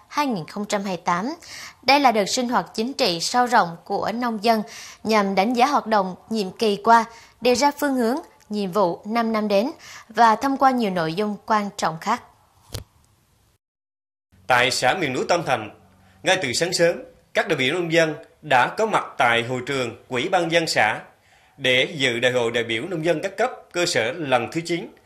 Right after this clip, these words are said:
Speaker 2: nhiệm kỳ hai nghìn không trăm hai mươi ba, hai nghìn không trăm hai mươi tám. Mở đầu đại hội là chương trình văn nghệ chào mừng hết sức sôi động và có lồng ghép trưng bày sản phẩm nông nghiệp đặc trưng của miền núi Tam Thành. Đặc biệt, đại hội đã thực hiện đầy đủ các nội dung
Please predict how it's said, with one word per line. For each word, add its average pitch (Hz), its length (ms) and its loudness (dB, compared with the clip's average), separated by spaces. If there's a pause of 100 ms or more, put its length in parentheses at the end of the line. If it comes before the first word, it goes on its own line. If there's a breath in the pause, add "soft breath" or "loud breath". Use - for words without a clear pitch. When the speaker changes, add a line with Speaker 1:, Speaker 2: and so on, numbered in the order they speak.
(180 soft breath)
Speaker 2:
nhiệm 127 220 -4
kỳ 131 200 2
hai 175 160 0
nghìn 131 220 -2
không 156 120 -10
trăm 160 120 -2
hai 160 120 -2
mươi 147 40 -2
ba, 151 240 2 (220)
hai 185 160 -2
nghìn 123 320 0
không 156 140 -6
trăm 156 140 0
hai 151 120 0
mươi - 60 -4
tám. 151 160 0 (1080 soft breath)
Mở 147 160 0
đầu 151 160 4
đại 131 140 4
hội 120 220 2 (180)
là 131 400 2
chương 185 120 -8
trình 139 160 -4
văn 170 160 0
nghệ 113 240 2
chào 135 140 0
mừng 123 300 -4 (160)
hết 226 180 -2
sức 262 160 -6
sôi 190 220 -2
động 110 300 0 (380 soft breath)
và 123 320 4
có 165 200 0
lồng 151 240 -2
ghép 180 180 0 (180)
trưng 185 180 -4
bày 135 180 4
sản 135 200 -8
phẩm 135 300 -4
nông 180 200 -4
nghiệp 131 280 -4 (180)
đặc 131 160 2 (100)
trưng 180 200 0 (120)
của 131 300 0
miền 135 200 -2
núi 196 200 -2
Tam 175 160 0
Thành. 117 240 -2 (760 soft breath)
Đặc 143 220 2
biệt, 143 340 -2 (260 soft breath)
đại 127 200 4
hội 127 240 0
đã 131 260 2
thực - 160 -14
hiện 123 200 -2
đầy 131 100 4
đủ 123 280 -2
các 240 160 0
nội 135 200 -4
dung 175 260 -2